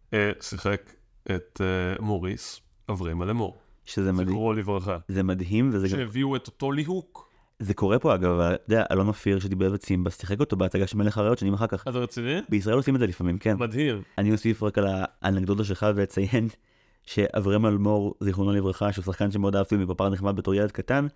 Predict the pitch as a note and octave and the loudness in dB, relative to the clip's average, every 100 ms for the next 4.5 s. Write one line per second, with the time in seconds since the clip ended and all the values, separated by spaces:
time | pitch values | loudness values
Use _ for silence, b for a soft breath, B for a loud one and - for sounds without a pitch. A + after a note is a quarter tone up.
0 | _ - A3+ A3+ C3 A#2+ A#2 E3 E3+ F3+ | _ -4 -2 0 -2 -8 -6 -4 -4 -2
1 | F#3+ F#3+ F#3 F3 - F#3 G3+ A#3 - A#2+ | -2 -2 -4 -4 -4 -4 -2 -2 -4 -8
2 | F#2+ F#2+ F#2+ G2 G2 G2+ F#2 - F#2 F2 | -8 -2 0 2 0 -2 -6 -2 0 0
3 | b b b b G#2 G2 C#3+ C#3+ E3 D#3+ | b b b b 0 2 0 -2 -2 0
4 | D#3+ D#3 D3+ C3+ G2+ | -2 -4 -4 -2 -4